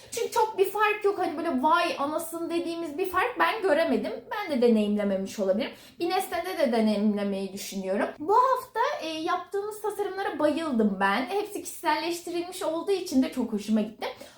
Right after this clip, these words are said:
Bu arada dolap ve gardırop hesabından da bakabilirsiniz. Çoğu kişinin, e, e, ben sonradan paylaştığım için videoları, e, kişiselleştirilmiş biblolarını yaptım. Oradan da bakıp gönül rahatlığıyla,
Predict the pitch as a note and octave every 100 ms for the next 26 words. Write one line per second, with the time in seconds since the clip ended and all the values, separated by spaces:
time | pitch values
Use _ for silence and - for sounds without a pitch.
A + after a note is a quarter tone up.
0 | - G4+ A#4 A4 D4 F4 G#4 A#4+ G#4+ F#4+
1 | G#4 G4 G4 - F#4+ F#4 F4+ F#4+ G4 A4
2 | F4 F4+ F#4+ G4 G4 F#4+ F#4+ G4 G4 -
3 | F4 F4 F#4+ - C#4+ C#4+ C#4+ - - -
4 | C4+ C4 C#4+ D#4 D#4 - - - D#4+ C4+
5 | D#4 E4 D#4+ D#4 E4+ G4+ F#4+ F4 D4 D4
6 | B3 C#4 C#4+ D#4+ D5 - - D#4 D4+ D4
7 | C4 - - F4 E4+ F4 F#4 G4 F4 E4+
8 | D#4 D#4+ D#4 G4+ F4 - F4 E4 F4 D#4+
9 | D#4+ C#4 E4 E4+ G4+ - - _ F4 F#4+
10 | F#4 D4 C4 C4 C4+ A3+